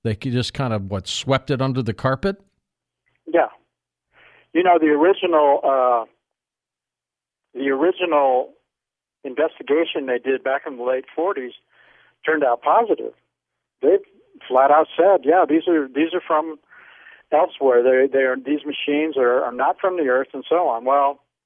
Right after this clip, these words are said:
Speaker 2: somebody in, in Washington decided to reverse it. They quickly came out with Project Grudge, which turned around and said,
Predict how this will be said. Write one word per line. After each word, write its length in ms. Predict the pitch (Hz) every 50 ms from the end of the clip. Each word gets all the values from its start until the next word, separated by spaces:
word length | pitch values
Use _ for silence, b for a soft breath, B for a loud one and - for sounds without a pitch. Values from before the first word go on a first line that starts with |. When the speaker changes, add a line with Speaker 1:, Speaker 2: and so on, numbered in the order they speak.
| _ -
Speaker 2:
somebody 280 | - 185 202 196 185 160
in, 220 | 143 135 135 139 -
in 160 | 139 131 120 120
Washington 640 | 120 120 120 - - 139 - - 143 135 139 139 - b b b b b b b b b b b b b b b b b _
decided 480 | - 196 - - 151 147 143 139 135 123
to 80 | 127
reverse 380 | 120 123 123 117 151 170 175 165 -
it. 140 | 135 131 -
They 140 | - 127 120
quickly 360 | - - 151 143 - - 135
came 260 | 127 - 147 135 123 127
out 180 | 127 131 123
with 120 | 120 117 _
Project 440 | - 135 135 131 104 131 127 113 -
Grudge, 640 | - 123 143 156 151 139 139 143 - - - - -
which 380 | 254 254 277 - 117 127 123 - - -
turned 200 | - 139 135 127
around 360 | 120 123 123 123 123 123 120
and 100 | 123 120 -
said, 300 | - 131 123 123 120 123